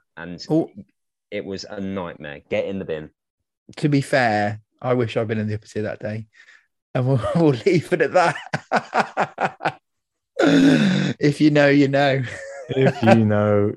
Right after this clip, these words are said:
Speaker 3: you know. Well, look, I always thought the Midlands was a bit, you know, a bit
Speaker 2: Oh,
Speaker 3: different.
Speaker 2: dear.
Speaker 3: Uh, apologies to all our Midland listeners and our Midlands host over here. <laughs>
Speaker 2: Um,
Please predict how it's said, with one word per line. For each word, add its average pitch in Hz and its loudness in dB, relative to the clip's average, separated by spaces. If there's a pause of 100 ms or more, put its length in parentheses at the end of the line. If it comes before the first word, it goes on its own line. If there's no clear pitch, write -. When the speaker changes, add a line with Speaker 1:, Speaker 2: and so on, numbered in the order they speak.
Speaker 3:
you 95 -2
know. 87 0 (120)
Well, 110 0
look, 113 2
I 135 4
always 131 2
thought 120 0
the 107 -2
Midlands 95 0
was 90 -2
a 90 -2
bit, 92 -2 (680)
you - -4
know, 170 0
a 160 -2
bit 156 -2
Speaker 2:
Oh, 156 -4
Speaker 3:
different. 156 0
Speaker 2:
dear. 156 2 (500)
Speaker 3:
Uh, 98 -4
apologies 90 -4
to 95 -6
all 90 0
our 87 0
Midland 87 -2
listeners 92 -2
and 98 0
our 101 2
Midlands 104 -2
host 110 -2
over 110 4
here. 143 0 (440)
<laughs> 175 -6 (240)
Speaker 2:
Um, 139 0